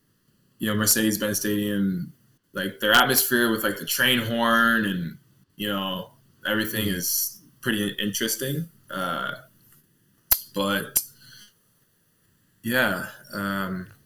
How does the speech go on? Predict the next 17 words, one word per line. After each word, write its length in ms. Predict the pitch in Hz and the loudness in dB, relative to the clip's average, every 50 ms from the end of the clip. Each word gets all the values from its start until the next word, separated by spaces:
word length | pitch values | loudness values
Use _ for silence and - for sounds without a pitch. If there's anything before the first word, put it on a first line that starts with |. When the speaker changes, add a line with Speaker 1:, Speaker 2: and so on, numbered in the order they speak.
| - - - 123 - | -20 -20 -20 -20 -14
Speaker 2:
Is 340 | - - 156 160 165 170 175 | -10 -6 -4 -2 -2 0 0
there 220 | 190 202 185 156 135 | 2 2 4 4 2
a, 360 | 131 131 135 120 127 - 135 | 2 0 -4 -4 -2 -2 0
a 40 | 123 | 2
massive 460 | 127 127 127 131 127 - 135 117 104 | 2 2 2 2 0 -2 -4 -4 -2
difference 460 | 113 113 - - 101 98 92 - - | -2 -2 -2 -2 -2 -2 -2 -2 -4
between 480 | - - 110 107 - - 120 110 98 92 | -6 -8 -8 -6 -4 -2 0 0 0 0
going 260 | 104 95 98 98 92 | 0 -2 -2 -2 -4
from, 460 | - - 98 95 92 92 90 90 85 - 101 | -4 -4 -2 -2 -2 -2 -4 -4 -6 -8 -6
um, 400 | 95 90 87 87 85 85 87 - | -6 -6 -6 -6 -8 -10 -12 -10
you 120 | - 113 101 | -6 -2 0
know, 80 | 101 | 0
grass 640 | 92 - 104 98 95 95 98 95 - - - - - _ - | 0 2 4 4 4 4 4 2 0 -4 -6 -10 -14 _ -10
to 500 | - - 104 95 92 90 87 85 85 87 - _ _ _ _ _ _ _ | -8 -6 -4 -4 -4 -4 -6 -6 -8 -12 -16 _ _ _ _ _ _ _
a 120 | - 101 - | -10 -8 -8
turf, 500 | - - 110 101 87 - - - - _ _ _ _ _ _ _ _ _ _ _ - | -6 -4 -2 -2 -2 -4 -8 -14 -20 _ _ _ _ _ _ _ _ _ _ _ -14
uh, 280 | 87 80 80 80 80 | -12 -12 -10 -10 -12